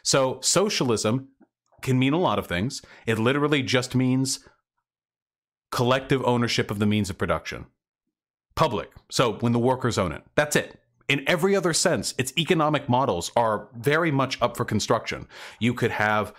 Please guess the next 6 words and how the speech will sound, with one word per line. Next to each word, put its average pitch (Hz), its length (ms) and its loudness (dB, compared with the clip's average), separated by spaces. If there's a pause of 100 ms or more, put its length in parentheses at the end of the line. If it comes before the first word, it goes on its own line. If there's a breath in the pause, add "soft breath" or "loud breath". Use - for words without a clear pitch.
(160 loud breath)
uh, 107 400 0
in 127 200 0
a 143 40 2
form, 135 480 0
laissez-faire 135 1300 0
socialism. 107 880 -2